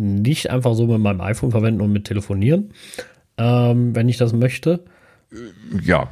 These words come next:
Speaker 2: nee, wenn du kein Mikro hast, natürlich dann nicht.
Speaker 1: Genau.
Speaker 2: Es sei denn, du kaufst dir eine Headset-Kombi, die gibt's natürlich auch.
Speaker 1: Genau, und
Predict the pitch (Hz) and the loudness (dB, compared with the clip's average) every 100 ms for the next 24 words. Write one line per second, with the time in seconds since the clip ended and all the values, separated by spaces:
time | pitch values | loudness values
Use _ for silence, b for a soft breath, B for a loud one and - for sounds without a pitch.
0 | - 78 82 69 - 82 80 82 85 98 | -4 2 2 0 0 0 2 2 2 0
1 | - 113 104 - 90 - 80 78 - 67 | 0 0 2 0 -4 -2 -2 -2 -4 0
2 | 110 156 - 117 107 80 78 73 - 82 | 0 0 0 0 2 2 2 0 0 -2
3 | - 80 71 78 - 69 - - 98 101 | 0 0 2 0 -2 -4 -4 -2 0 0
4 | 85 80 80 - 80 - 67 - - 80 | -2 -2 -4 -8 -14 -14 -14 -12 -14 -6
5 | 123 104 - - 113 101 | -2 -2 -4 -6 -6 -6